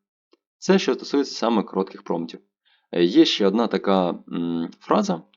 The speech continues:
яка дуже допомагає. Це "рухайся крок за кроком".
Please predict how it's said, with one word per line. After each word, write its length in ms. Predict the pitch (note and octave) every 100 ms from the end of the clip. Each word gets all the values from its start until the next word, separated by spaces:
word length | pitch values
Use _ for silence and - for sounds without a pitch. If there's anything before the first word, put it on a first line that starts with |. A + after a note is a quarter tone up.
| _
яка 580 | G#2 A2 - C3 G#2 -
дуже 320 | - A2+ A#2
допомагає. 600 | G2+ G2+ G#2+ G2+ G#2 G2+ - _ _ _
Це 360 | - A2 G#2 -
"рухайся 520 | G#2+ F3 - - C3
крок 280 | - A#2+ G#2+
за 100 | G2
кроком". 360 | - F2 F#2+